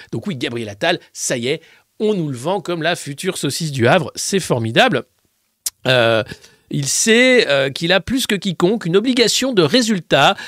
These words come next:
Des promesses martiales qui finiraient à leur tour au cimetière des bonnes idées abandonnées faute de courage politique auraient un effet désastreux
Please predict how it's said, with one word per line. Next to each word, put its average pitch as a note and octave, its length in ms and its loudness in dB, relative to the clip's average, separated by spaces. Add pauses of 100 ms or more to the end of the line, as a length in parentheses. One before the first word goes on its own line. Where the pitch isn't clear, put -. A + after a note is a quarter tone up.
(220)
Des A#3+ 180 2
promesses G#3 580 -2
martiales F3+ 600 -2
qui C#3 140 -8
finiraient D3+ 420 -4
à C#3 120 -2
leur B2+ 180 -6
tour F#3 180 -6
au B2 60 -4
cimetière C#3+ 500 -6
des G#2+ 140 -8
bonnes B2+ 340 -2
idées A#2 420 -6
abandonnées G#2+ 440 -10
faute B2 240 -10
de G2+ 80 -10
courage D3 360 -6
politique A#2 520 -10 (180)
auraient C3 300 0 (260)
un B2 140 -10
effet C3 260 -6
désastreux C#3 720 -2